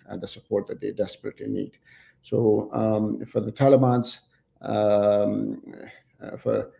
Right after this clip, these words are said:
for, for, uh, as a group, uh, the immediate challenge right now is to find, uh, some kind of a,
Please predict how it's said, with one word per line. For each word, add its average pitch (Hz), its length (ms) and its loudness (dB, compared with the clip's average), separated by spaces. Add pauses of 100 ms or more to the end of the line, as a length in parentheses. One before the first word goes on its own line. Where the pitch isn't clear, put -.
(120)
for, 113 200 -2
for, 113 340 -2
uh, 113 160 2
as 110 140 0
a 104 80 -2
group, 127 400 4 (220)
uh, 104 320 -6
the 110 120 -2
immediate 117 400 6
challenge 101 380 -6
right 95 180 -2
now 101 260 -2
is 117 240 -2
to 98 280 -2 (300)
find, 104 420 -2
uh, 107 200 -6
some 143 280 0
kind 120 180 0
of 110 140 0
a, 101 160 -2